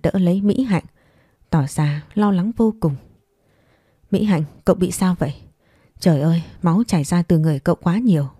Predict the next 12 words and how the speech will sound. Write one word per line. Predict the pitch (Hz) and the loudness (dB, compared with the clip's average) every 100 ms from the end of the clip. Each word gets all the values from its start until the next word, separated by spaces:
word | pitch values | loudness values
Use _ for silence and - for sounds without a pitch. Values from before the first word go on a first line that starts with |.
| _ _ _ _ _ _ _ _ _ _ _ | _ _ _ _ _ _ _ _ _ _ _
Mỹ | 190 208 | 0 0
Hạnh | 202 156 151 | 0 -2 -2
ôm | - 202 | 0 2
lấy | 185 208 | 2 2
bụng, | 160 156 - - - - - | 0 -2 -8 -20 -20 -20 -2
cô | 160 | 0
ta | 156 | 0
cố | - 165 208 | 0 -2 0
tình | 165 139 | -2 -2
diễn | - 170 208 220 | -2 -2 -2 -2
cho | 170 | -2
Diễm | 156 175 | 0 -2